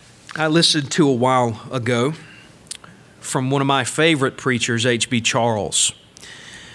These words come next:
a sermon entitled Divine Assurance for Christian Suffering, he, he began with these words. I want to read them to you this morning. He says, "The devil sure is busy."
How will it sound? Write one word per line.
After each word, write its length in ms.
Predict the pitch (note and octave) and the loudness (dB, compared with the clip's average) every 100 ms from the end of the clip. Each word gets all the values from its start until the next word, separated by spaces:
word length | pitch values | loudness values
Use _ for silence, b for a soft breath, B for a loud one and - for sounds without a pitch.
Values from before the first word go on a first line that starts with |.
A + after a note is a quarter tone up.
| B B - | B B -2
a 40 | |
sermon 380 | - F#3 F3+ F3 | 2 4 4 4
entitled 500 | D3 - D3+ C#3+ A#2+ | 2 2 2 0 -2
Divine 480 | B2 C3+ C#3+ D3+ C#3+ | -2 0 2 2 0
Assurance 920 | B2 - - D#3+ C3+ B2 - - - - | 0 0 2 4 2 0 0 0 0 -4
for 520 | - C#3+ C3 B2 A#2 - | -2 2 2 2 -4 -8
Christian 480 | - D#3 - C#3+ B2 | 0 2 2 0 2
Suffering, 640 | - C#3+ C3+ C3 B2 B2 | 4 2 0 -2 -2 0
he, 320 | B2 E3+ D#3 B B B B B B B B - - | 2 2 2 B B B B B B B B -20 -2
he 140 | F#3+ | 0
began 880 | E3 D#3 C3+ G3 A3+ A3+ G#3 F#3 E3 - - - | 2 2 2 2 4 4 2 0 -4 -14 -20 -4
with 200 | D3+ D#3 | 0 2
these 340 | D#3+ F#3+ E3+ B2+ | 2 4 2 0
words. 480 | C#3 D3+ C#3+ B2+ | 2 4 4 2
I 60 | C#3 | 0
want 240 | F3 G3 | 0 -2
to 80 | C3 | -4
read 380 | B2+ C#3 D3 A#2+ | -2 2 2 0
them 220 | B2 A#2+ | -2 -2
to 160 | A2 C#3+ | -2 0
you 220 | B2 A#2 | 0 0
this 260 | A2+ A2+ B2+ | 0 -2 -2
morning. 440 | A#2 A2 G2 G#2 | -2 -2 -4 -6
He 140 | G#2 | -2
says, 380 | D#3 - F3 C3+ | 2 4 2 2
"The 120 | C#3+ | 0
devil 520 | D3 A3 A#3 D#3+ C#3+ C#3+ B B B B | 2 4 4 2 0 -4 B B B B
sure 420 | - - F3 D#3 | -2 2 4 4
is 160 | C3 A2+ | 2 0
busy." 380 | D3+ C3+ G#2+ | 0 0 0